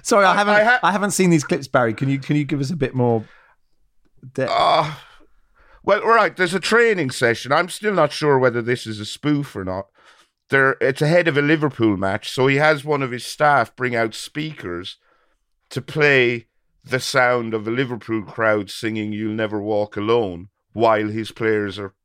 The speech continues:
Speaker 2: having a practice game. And then there's a speech,
Speaker 1: <laughs>
Speaker 2: a dressing room speech where he's, he starts writing things on a whiteboard. And by the end of it, it, it looks like a murder board in, in a detective drama.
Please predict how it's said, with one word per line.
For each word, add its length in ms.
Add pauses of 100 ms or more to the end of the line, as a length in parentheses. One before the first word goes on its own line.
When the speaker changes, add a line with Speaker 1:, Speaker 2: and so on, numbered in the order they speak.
(120)
Speaker 2:
having 240
a 40
practice 520
game. 340 (680)
And 180
then 220
there's 220
a 60
speech, 680 (360)
Speaker 1:
<laughs> 340
Speaker 2:
a 160
dressing 440
room 260
speech 600
where 240
he's, 500
he 140
starts 440
writing 460
things 320
on 140
a 40
whiteboard. 720 (540)
And 140
by 160
the 160
end 240
of 80
it, 100
it, 280
it 140
looks 300
like 440 (580)
a 80
murder 540
board 500
in, 180
in 220
a 80
detective 640
drama. 600